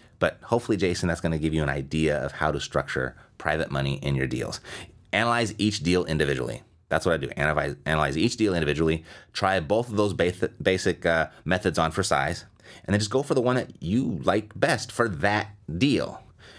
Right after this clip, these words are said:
And then repeat the process for the next deal, and just do that individually for each deal. And, and, uh, it's, there's not a one-size-fits-all answer here, okay? So look at each deal, analyze what's gonna work out best for you, and then make that proposal to your private money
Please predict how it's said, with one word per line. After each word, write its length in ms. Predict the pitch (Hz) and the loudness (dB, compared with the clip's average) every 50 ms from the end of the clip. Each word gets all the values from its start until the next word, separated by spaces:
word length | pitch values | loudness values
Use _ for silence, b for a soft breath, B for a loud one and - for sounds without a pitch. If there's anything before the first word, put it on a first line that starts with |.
| B B B | B B B
And 200 | - 90 87 85 | 0 2 2 4
then 380 | 92 95 95 95 95 92 95 - | 4 4 4 4 2 2 0 -2
repeat 400 | - 85 92 - - - 196 - | 0 0 0 0 2 0 0 0
the 60 | - | 0
process 400 | - - - 78 78 - 98 101 | 0 0 0 0 2 0 -2 -2
for 160 | 101 - 113 120 | 0 0 0 2
the 60 | 135 | 2
next 220 | 147 170 170 - | 0 0 -2 -2
deal, 220 | - - 55 - - - | -4 -6 -6 -6 -6 -4
and 80 | 85 | -2
just 100 | 95 104 | -2 0
do 80 | 104 117 | 0 2
that 120 | 117 120 - | 0 2 2
individually 460 | - 104 101 92 98 87 87 85 82 | 2 2 2 2 2 2 2 2 0
for 120 | - - | 0 0
each 160 | 76 85 82 - | -2 -2 -2 0
deal. 260 | 80 80 78 78 76 | 0 0 2 2 2
And, 140 | 76 73 71 B B B B B B B B | 0 -2 -2 B B B B B B B B
and, 380 | - 73 73 71 69 69 65 | -2 -2 0 0 0 0 0
uh, 260 | 64 65 60 57 - - | 0 0 0 -2 -4 -8
it's, 120 | - - - | -10 -8 -2
there's 220 | 76 87 87 82 | 0 0 2 2
not 160 | 95 90 87 | 2 2 2
a 40 | 85 | 2
one-size-fits-all 1080 | 80 82 82 82 80 - 78 73 - - - - - - - 69 - 78 69 71 - - | 2 2 0 0 0 0 -2 -2 -2 -6 -10 -12 -6 -6 -4 0 2 2 2 2 0 -2
answer 280 | 64 62 62 - 62 | -4 -4 -2 -2 -4
here, 160 | - - - 73 | -4 -4 -8 -10
okay? 200 | - - 82 87 | -2 0 0 0
So 160 | 87 - - | 0 -2 -4
look 260 | 64 65 71 87 80 - | -2 0 0 0 2 2
at 60 | 82 | 0
each 160 | 80 78 - | 0 -2 -2
deal, 360 | - 104 117 - 117 113 101 B B B B B B | 0 0 2 2 0 -2 -4 B B B B B B
analyze 320 | - 78 82 82 80 76 | -2 -2 0 0 0 0
what's 140 | 78 82 - | 0 -2 0
gonna 140 | - 76 73 | 0 0 0
work 180 | 73 76 - | 0 0 0
out 140 | 78 76 - | 0 -2 0
best 180 | - 78 76 - | 0 -2 -2 -2
for 140 | - - 80 | -4 -2 0
you, 260 | 90 104 104 104 98 - | 2 2 2 0 0 0
and 120 | 80 78 76 | 0 0 0
then 120 | 73 71 | 0 0
make 160 | 71 78 76 | 0 -2 0
that 140 | - 80 71 | 0 -2 -2
proposal 400 | - 71 - - 73 71 69 69 | -2 -4 0 0 0 0 0 -4
to 140 | 69 - 69 | -4 -4 -2
your 160 | 67 67 65 | -2 -2 -2
private 340 | 65 - 69 65 62 62 - | -2 -2 -4 -4 -2 -4 -6
money 200 | 62 58 - - | -6 -6 -6 -8